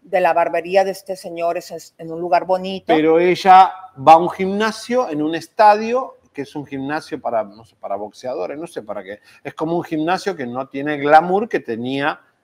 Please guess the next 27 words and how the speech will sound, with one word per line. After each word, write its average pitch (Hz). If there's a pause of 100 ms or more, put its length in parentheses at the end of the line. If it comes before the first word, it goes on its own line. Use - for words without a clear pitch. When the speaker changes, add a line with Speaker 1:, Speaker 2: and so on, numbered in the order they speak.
Speaker 2:
ella 135
con 104
Pablo 98
Lai. 170
Speaker 1:
Y 190
lo 165
grabaste 143
el 135
gimnasio. 127
Speaker 2:
Y 123
lo 110
grabamos. 113
Alejandra 143
Carniago, 131 (380)
nuestra 131
lenca, 151
se 202
metió 190
al 180
gimnasio 165
a -
buscar 175 (240)
a 135
Ana 156
Araujo 196
y 151
sí 254